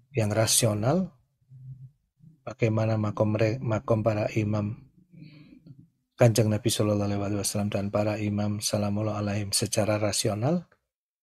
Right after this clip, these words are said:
Tapi yang lebih penting lagi adalah pengalaman nyata,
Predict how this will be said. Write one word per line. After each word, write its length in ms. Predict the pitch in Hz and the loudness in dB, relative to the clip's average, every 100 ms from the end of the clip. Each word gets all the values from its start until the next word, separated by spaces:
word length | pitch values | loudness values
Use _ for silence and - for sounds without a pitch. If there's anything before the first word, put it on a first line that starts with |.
| _ _ _ _ _ _ _ _ | _ _ _ _ _ _ _ _
Tapi 560 | 117 - 165 185 170 - - - - | -20 6 10 12 10 0 -12 -4 6
yang 380 | 131 127 123 131 | 8 8 4 4
lebih 400 | 135 127 135 123 | 6 6 6 4
penting 400 | 127 117 123 120 | 4 2 2 4
lagi 560 | 117 - 165 208 202 - _ _ _ _ _ _ _ _ _ _ _ _ - | 0 2 2 4 2 -4 _ _ _ _ _ _ _ _ _ _ _ _ -2
adalah 880 | 117 113 117 110 127 165 180 175 - _ _ _ | 0 4 4 4 4 4 2 0 -6 _ _ _
pengalaman 500 | 127 131 131 135 131 | 8 12 12 12 10
nyata, 480 | 147 143 135 98 | 10 8 8 4